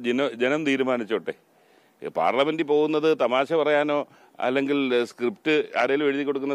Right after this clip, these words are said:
സ്ക്രിപ്റ്റ് അനുസരിച്ച് ഡയലോഗ് പറയാനല്ലല്ലോ. ഈ രാജ്യത്ത് നേരിടുന്ന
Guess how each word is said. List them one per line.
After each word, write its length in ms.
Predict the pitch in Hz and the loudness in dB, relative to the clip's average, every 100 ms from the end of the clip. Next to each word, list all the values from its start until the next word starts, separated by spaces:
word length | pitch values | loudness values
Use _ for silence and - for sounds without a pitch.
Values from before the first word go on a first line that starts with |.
| - | -4
സ്ക്രിപ്റ്റ് 280 | 123 107 151 | -6 -2 0
അനുസരിച്ച് 320 | 131 127 135 113 | 0 0 2 4
ഡയലോഗ് 280 | 123 151 151 | 4 4 4
പറയാനല്ലല്ലോ. 540 | 147 139 107 107 76 - _ _ _ _ _ 90 | 2 2 0 -2 -4 -8 _ _ _ _ _ -2
ഈ 20 | 101 | 2
രാജ്യത്ത് 540 | 190 123 143 175 165 147 | 4 4 2 -2 0 2
നേരിടുന്ന 360 | 143 147 143 | 2 2 -2